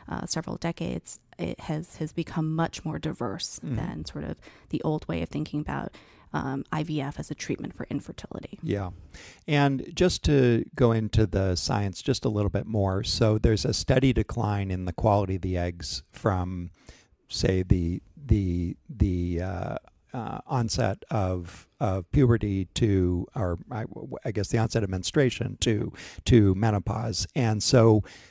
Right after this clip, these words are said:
Speaker 2: the quality of an egg in an eighteen-year-old woman is gonna be ex-, quite a bit higher than in a forty-year-old woman.
Speaker 1: That's exactly right.
Speaker 2: So the,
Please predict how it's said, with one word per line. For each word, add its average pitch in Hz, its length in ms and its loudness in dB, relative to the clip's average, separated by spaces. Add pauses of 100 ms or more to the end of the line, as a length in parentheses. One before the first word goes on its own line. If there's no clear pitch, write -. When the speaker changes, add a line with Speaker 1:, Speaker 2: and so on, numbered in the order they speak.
(160)
Speaker 2:
the 117 100 4
quality 143 380 8
of 110 80 6
an 113 100 2
egg 107 280 0
in 98 180 0
an 101 140 0
eighteen-year-old 104 500 4
woman 95 200 -2
is - 80 -10
gonna 92 160 -2
be 98 140 0
ex-, - 220 -8 (200)
quite 127 340 4 (260)
a 127 80 0
bit 107 260 0
higher 104 360 2
than 92 240 -2
in 90 140 -2
a 87 80 -2
forty-year-old 87 800 -4 (240)
woman. 196 160 0
Speaker 1:
That's 175 80 -2
exactly - 420 -8
right. 165 120 -10
Speaker 2:
So 135 280 8
the, 120 180 8